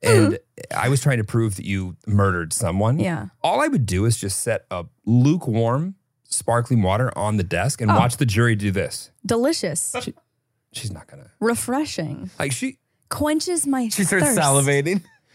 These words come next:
Speaker 1: Like, if you're outside, if you get in a car after it's been in the sun all day.
Speaker 2: Look at this thing. I've been carrying it around since, like, five P M noon.
Speaker 1: And it's,
Speaker 3: Ah.
Speaker 1: it's the, the water, the sparkling water is above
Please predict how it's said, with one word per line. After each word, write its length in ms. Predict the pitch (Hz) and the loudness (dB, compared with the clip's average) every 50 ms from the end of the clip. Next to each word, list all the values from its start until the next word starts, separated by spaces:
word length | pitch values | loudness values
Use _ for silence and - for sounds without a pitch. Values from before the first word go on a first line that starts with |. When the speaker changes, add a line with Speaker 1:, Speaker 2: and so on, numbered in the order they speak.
| _ | _
Speaker 1:
Like, 180 | - 208 - - | -2 -2 -2 -2
if 240 | - 180 180 135 120 | -2 -2 -2 0 0
you're 400 | 139 160 190 214 269 302 294 262 _ _ _ _ _ _ _ _ _ _ _ - | 0 2 2 2 0 -2 -4 -10 _ _ _ _ _ _ _ _ _ _ _ -6
outside, 540 | 160 170 170 - - - 151 139 143 151 131 | -6 -4 -4 -4 -4 -2 0 0 0 0 0
if 80 | 139 | 0
you 60 | 170 | 0
get 100 | 170 240 | 0 0
in 60 | 214 170 | 0 -2
a 60 | 127 | -4
car 520 | - - - 156 160 165 180 220 226 220 - | -2 -2 0 0 0 0 -2 -2 -4 -6 -8
after 200 | - 143 - 143 | -8 -8 -6 -6
it's 60 | 127 | -4
been 120 | 117 156 139 | -2 -2 0
in 40 | 120 | 0
the 40 | 120 | 0
sun 400 | - - 123 120 127 165 190 - _ _ _ - | -2 -2 -2 -2 -2 -4 -6 -8 _ _ _ -2
all 200 | 120 117 135 135 | 0 0 2 2
day. 380 | 110 113 95 87 80 85 113 131 | 2 2 2 2 0 -2 -4 -4
Speaker 2:
Look 120 | 220 220 | -4 -2
at 60 | 220 202 | -2 -2
this 120 | 196 - | -4 -2
thing. 180 | - 190 185 180 | -2 -2 -2 -4
I've 80 | 185 185 | -4 -6
been 100 | 202 196 | -6 -6
carrying 220 | - 214 196 190 | -6 -6 -6 -4
it 40 | 180 | -4
around 320 | 180 180 180 175 180 180 165 | -4 -4 -6 -6 -4 -4 -6
since, 320 | - 165 165 165 - - | -6 -6 -6 -6 -6 -6
like, 200 | 151 156 175 170 | -6 -8 -10 -12
five 380 | - 139 - - 170 165 170 165 | -16 -14 -8 -6 -6 -6 -6 -6
P 140 | - 180 170 | -8 -6 -6
M 200 | 165 165 165 170 | -4 -4 -6 -8
noon. 300 | 165 165 - 190 170 165 - | -8 -10 -10 -10 -6 -4 -2
Speaker 1:
And 180 | 151 151 147 | 0 0 0
it's, 300 | 151 131 - - - - _ | -2 -4 -6 -8 -10 -6 _
Speaker 3:
Ah. 120 | - 285 339 | -2 0 2
Speaker 1:
it's 580 | 392 427 453 440 415 415 403 381 381 370 370 151 | 2 2 2 0 -2 -4 -6 -10 -14 -12 -4 -2
the, 100 | 147 143 | 0 0
the 180 | 113 - 147 | 0 2 2
water, 560 | 135 131 139 151 165 180 170 147 131 110 - _ _ _ _ _ _ | 2 2 4 4 2 2 2 0 -4 -6 -10 _ _ _ _ _ _
the 120 | 147 151 135 | -4 -2 -2
sparkling 540 | - - - - 233 214 - - 175 160 | -2 -2 -2 -2 -2 -2 -2 0 0 0
water 260 | 143 143 143 139 127 101 | 2 2 2 0 0 0
is 260 | - 117 113 107 104 - | 0 0 -2 -2 -2 -2
above 580 | 113 110 101 98 - 151 160 160 143 117 104 | -4 -4 -2 -2 0 0 0 0 -2 -4 -6